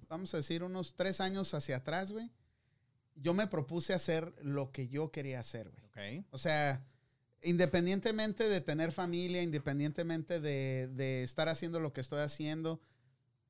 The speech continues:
Speaker 1: yo me propuse hacer lo que quería hacer sin pensar tanto.
Speaker 2: Ujú. Ejecutarlo, llévalo
Speaker 1: O
Speaker 2: a
Speaker 1: sea,
Speaker 2: cabo.
Speaker 1: hacerlo, hazlo.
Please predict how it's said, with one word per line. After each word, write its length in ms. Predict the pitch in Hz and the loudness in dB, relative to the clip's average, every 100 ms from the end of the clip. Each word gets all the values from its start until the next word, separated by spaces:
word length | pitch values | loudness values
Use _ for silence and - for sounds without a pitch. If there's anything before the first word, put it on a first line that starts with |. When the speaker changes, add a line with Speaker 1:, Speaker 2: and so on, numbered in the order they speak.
| _ _ _ 160 | _ _ _ -8
Speaker 1:
yo 140 | 139 170 | 0 2
me 120 | 202 | 2
propuse 580 | 190 147 160 156 185 - | 2 -2 -2 0 -2 -2
hacer 600 | 135 135 - 175 175 175 | -6 -6 -2 2 2 0
lo 160 | 165 143 | -2 -6
que 140 | - | -6
quería 300 | - 127 131 | -8 -4 -2
hacer 440 | 131 - 156 175 - _ _ _ _ - | -2 0 0 0 -4 _ _ _ _ -10
sin 480 | - - 185 190 | -4 2 4 4
pensar 720 | 185 - 170 156 147 180 190 208 | 0 0 0 0 2 4 4 2
tanto. 420 | 214 214 220 - 240 | -2 -2 -2 -4 -6
Speaker 2:
Ujú. 140 | 254 _ _ _ - 120 _ _ | -8 _ _ _ -20 -20 _ _
Ejecutarlo, 560 | 110 123 131 131 110 98 | -16 -14 -14 -14 -12 -10
llévalo 240 | 117 143 | -6 -4
Speaker 1:
O 40 | 151 | 0
Speaker 2:
a 40 | |
Speaker 1:
sea, 120 | 202 | 2
Speaker 2:
cabo. 40 | 156 | 4
Speaker 1:
hacerlo, 420 | 208 196 151 147 | 4 4 4 4
hazlo. 360 | 175 - 123 | 4 4 -4